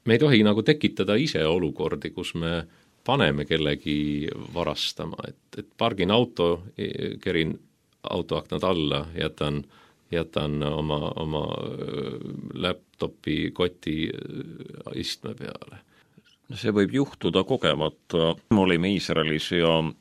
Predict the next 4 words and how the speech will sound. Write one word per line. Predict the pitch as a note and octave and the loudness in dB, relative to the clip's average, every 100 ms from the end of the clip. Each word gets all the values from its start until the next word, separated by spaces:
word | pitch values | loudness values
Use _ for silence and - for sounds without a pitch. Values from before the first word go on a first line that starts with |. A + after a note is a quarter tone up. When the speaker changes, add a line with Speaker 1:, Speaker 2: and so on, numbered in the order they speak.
| - - - - - _ - | -18 -20 -20 -20 -20 _ -8
Speaker 2:
ja, | D2 D#2+ D#2+ D#2+ D#2 D2+ - | -2 2 4 6 4 2 -4
ja | D#2 | -2
jätsime | C#2+ D2 - - D#2 D2+ D#2 D2+ _ | 0 0 -2 -2 0 2 2 0 _
parkimisplatsile | E2+ E2 - C#2 - - E2+ - - D2 C#2+ C#2+ | -2 -2 -4 -6 -6 0 0 0 -2 2 2 0